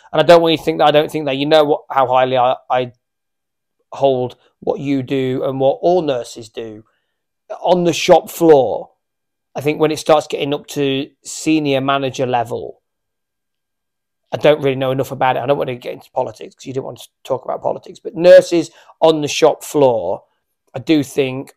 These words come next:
are underpaid and overworked. And I think it must be an absolutely thankless task. I can't imagine working in an A and E department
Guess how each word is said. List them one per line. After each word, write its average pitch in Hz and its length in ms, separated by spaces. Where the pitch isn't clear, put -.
are 131 560
underpaid 135 540
and 127 100
overworked. 123 800
And 131 80
I 120 40
think 131 280
it - 160
must 147 340
be 127 380
an 139 160
absolutely - 460
thankless 135 540
task. 135 340
I - 40
can't 165 240
imagine 143 500
working 143 500
in 135 140
an 131 180
A 143 160
and 139 100
E 143 140
department 110 720